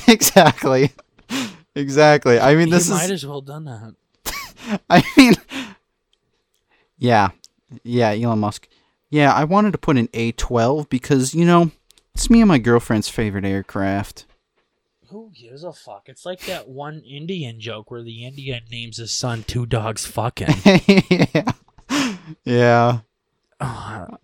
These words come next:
Speaker 1: I don't
Speaker 2: li-,
Speaker 1: even, like,
Speaker 2: literally.
Speaker 1: I almost wonder if it's a meme. Like,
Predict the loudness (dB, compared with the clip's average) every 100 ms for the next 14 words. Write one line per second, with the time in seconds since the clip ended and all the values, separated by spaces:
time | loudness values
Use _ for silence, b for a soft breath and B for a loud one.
0 | -4 2 4 4 2 0 2 2 2 0
1 | -8 -8 -10 _ _ _ _ -6 0 2
2 | 2 0 2 0 2 0 -4 -6 -6 -6
3 | -8 -10 -10 -8 -8 -8 -8 -6 -6 _